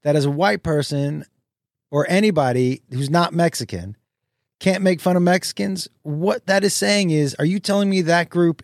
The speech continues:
is so frail? Are you assuming that this group of people is so frail?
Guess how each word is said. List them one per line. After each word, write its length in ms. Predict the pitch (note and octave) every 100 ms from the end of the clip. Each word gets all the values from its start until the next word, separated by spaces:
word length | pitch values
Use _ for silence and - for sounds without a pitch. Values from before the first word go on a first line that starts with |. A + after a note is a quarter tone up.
| -
is 140 | C3
so 320 | - - E3
frail? 540 | F3+ F3 D3+ G2 E2 -
Are 100 | A#2
you 180 | C3 G3
assuming 640 | G3 - A3+ F3 G2+ G#2+ _ _ _ -
that 140 | D3 -
this 180 | E3
group 220 | - G3+ -
of 100 | -
people 360 | G#3 G3 A2+
is 140 | A#2 -
so 260 | - G3
frail? 800 | G3+ - G3+ G#3+ G3 G#2 - -